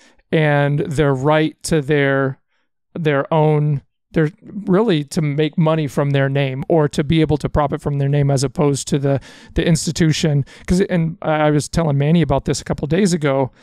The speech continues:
as an example. When I went to college, my first few years, I studied art 'cause I wanted to be an art teacher. So, but I remember having to sign off as a freshman on a document saying that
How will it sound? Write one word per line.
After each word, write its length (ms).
as 200
an 80
example. 580
When 100
I 100
went 180
to 80
college, 560
my 100
first 260
few 120
years, 260
I 60
studied 440
art 380
'cause 80
I 60
wanted 140
to 60
be 100
an 80
art 180
teacher. 400
So, 520
but 220
I 160
remember 380
having 260
to 80
sign 340
off 480
as 160
a 60
freshman 600
on 160
a 60
document 640
saying 480
that 400